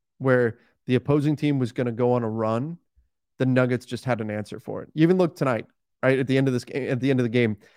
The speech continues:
um, Denver had a, a, a badly missed shot. I think it was an air ball. And lo, lo and behold, there's Bruce Brown, gets the rebound and puts it back up and in on the offensive glass. Just, like,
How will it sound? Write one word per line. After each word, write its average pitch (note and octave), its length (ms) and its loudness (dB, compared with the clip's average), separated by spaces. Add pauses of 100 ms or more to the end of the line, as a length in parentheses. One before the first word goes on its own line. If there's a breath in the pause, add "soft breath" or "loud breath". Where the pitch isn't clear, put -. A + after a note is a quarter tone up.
(220 soft breath)
um, C3 460 4 (840)
Denver D3 420 4
had C3 440 0 (300)
a, B2+ 80 -2 (360)
a, B2+ 60 -8
a A#2 60 -10 (260)
badly D3+ 340 4
missed C3 200 0
shot. C#3 180 2
I - 20 0
think C3+ 100 -2
it B2 60 0
was G#2+ 80 -4
an A2+ 60 -6
air B2 120 0
ball. B2 320 0 (420 soft breath)
And C3 480 2 (640)
lo, C#3+ 280 2
lo C#3 180 2
and C3 80 0
behold, B2 260 2
there's A#2+ 180 0
Bruce B2 260 -4
Brown, A2+ 400 -8
gets B2+ 180 -2
the A#2 100 -4
rebound A2 300 -2
and G#2 80 -8
puts A#2 160 -6
it G#2+ 60 -8
back G#2+ 200 -4
up G2+ 120 -8
and G#2 100 -6
in G2+ 200 -10
on B2+ 80 -4
the B2 100 0
offensive A2+ 380 -2
glass. G2+ 280 -4
Just, C#3 200 -6
like, B2 240 0